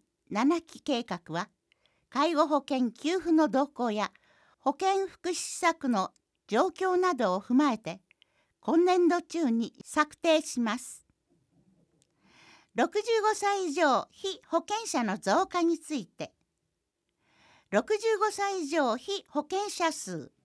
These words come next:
平成十三年三月末、八千百七十九人が、平成二十九年三月末では、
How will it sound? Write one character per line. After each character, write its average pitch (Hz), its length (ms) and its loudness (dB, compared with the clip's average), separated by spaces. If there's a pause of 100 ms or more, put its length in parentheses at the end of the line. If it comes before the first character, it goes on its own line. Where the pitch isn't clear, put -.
(720)
平 302 180 2
成 311 280 -2
十 254 260 -4
三 370 320 0
年 233 180 -2
三 349 300 -4
月 339 220 -4
末、 - 400 -8 (640)
八 285 160 -6
千 359 460 -2
百 247 560 -8
七 311 300 2
十 233 280 -4
九 381 300 0
人 220 240 2
が、 165 180 -4 (1700)
平 370 220 -2
成 370 240 -2
二 359 220 -2
十 269 200 -2
九 320 240 -4
年 226 240 0
三 349 320 -4
月 381 180 -4
末 - 380 -6
で 185 140 -8
は、 165 180 -10